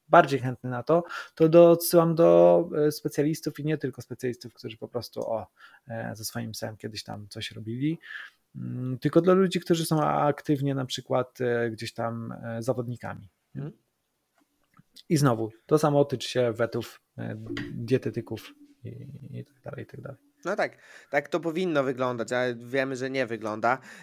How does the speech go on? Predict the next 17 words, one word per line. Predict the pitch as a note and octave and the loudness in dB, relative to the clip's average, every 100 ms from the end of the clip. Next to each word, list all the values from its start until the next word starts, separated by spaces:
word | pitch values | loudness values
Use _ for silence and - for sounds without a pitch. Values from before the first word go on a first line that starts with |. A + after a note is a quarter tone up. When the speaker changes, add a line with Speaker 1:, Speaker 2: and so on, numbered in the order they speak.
| _ | _
Speaker 2:
Co | - D3 | -2 2
do | D3+ D3+ D3+ D3 | 8 10 10 6
zachowania | D3+ D#3 D3 C#3+ D3+ D3 C#3 C3+ | 0 0 2 2 4 6 6 6
weterynarza | C3 C#3 C#3 C#3 C3+ C3+ C3+ C#3 | 2 -2 0 0 0 -2 0 0
względem | C3 B2 - C#3 C3+ B2+ B2 B2 A#2+ | -2 -6 -4 -2 0 -2 -4 -8 -10
psa, | - B2 A#2+ | 0 2 2
kota | C3+ B2+ A#2+ A#2 | -2 -2 2 2
w, | A#2 - - | 0 -6 -6
y, | B2+ C3 | -4 -2
gabinecie, | B2+ B2 B2+ A#2+ A#2+ C#3 D#3 - - - - - | -2 -2 -2 -4 2 4 4 0 -18 -20 -18 -2
e, | A#2+ A#2+ B2+ B2+ C3 C3 B2+ _ _ _ _ - - | 2 4 4 2 2 0 -4 _ _ _ _ -20 -14
jeśli | C#3 E3 F#3 - C#3 B2+ A#2+ | 0 2 2 -2 -6 -6 -4
ten | C#3 C#3 | -4 -2
weterynarz | C#3 C#3+ C#3+ C#3 B2+ | -2 0 0 0 -2
nie | C#3+ C#3 | -4 -2
ma | C3+ B2 | 0 2
wiedzy, | C3+ C3+ B2+ E3 F#3+ | 2 0 0 0 -2